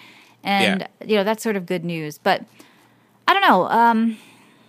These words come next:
Speaker 1: I am excited to level a character here and go through the different zones. Honestly, I really loved, like, Grizzly Hills and some of the Wrath of Lich King zones. And I, unlike, like, I did play Mists of Pandaria, but I don't remember the leveling experience. Maybe I'd take another look at that. Like, there were some times when my goal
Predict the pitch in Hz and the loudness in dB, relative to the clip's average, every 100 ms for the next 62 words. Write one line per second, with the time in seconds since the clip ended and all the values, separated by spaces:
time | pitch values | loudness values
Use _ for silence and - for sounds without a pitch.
0 | _ _ _ _ 269 392 392 320 254 233 | _ _ _ _ 0 2 0 0 2 2
1 | 220 220 208 208 208 214 196 196 202 196 | 4 2 2 2 0 2 0 0 -2 0
2 | 196 190 196 - 208 196 196 190 185 190 | 2 0 -2 -4 0 0 0 -2 -2 -4
3 | 180 185 180 180 196 220 - 226 220 247 | -4 -2 -2 0 0 0 0 0 2 0
4 | 240 180 180 175 175 - 170 170 - 180 | -2 0 2 0 -4 -10 -6 -6 -6 -6
5 | 170 180 170 170 170 175 165 175 165 175 | -4 -4 -4 -2 -4 -6 -8 -4 -4 -2
6 | 170 - 208 240 - 233 214 208 208 180 | -4 -4 -4 -4 -2 -2 0 -2 -2 0
7 | 220 302 247 226 214 - - 214 233 226 | 2 2 0 -2 -4 -6 -4 2 2 2
8 | 269 - 240 247 247 - 220 214 220 208 | -2 0 2 2 -2 -4 -4 -2 -2 0
9 | 180 185 196 196 - - - 202 202 170 | 2 4 2 0 -6 -8 2 4 2 2
10 | 220 220 208 202 196 190 175 170 190 180 | 2 4 2 0 0 0 0 -2 -4 -6
11 | - 185 175 175 - 208 214 208 214 196 | -6 -4 -4 -4 -2 0 0 -2 -6 -4
12 | 180 175 180 180 151 156 196 247 240 - | -4 -4 -4 -4 -2 0 0 0 0 2
13 | 277 294 247 240 214 202 196 196 175 165 | 0 2 2 2 2 2 4 2 0 0
14 | 165 170 180 | 2 2 0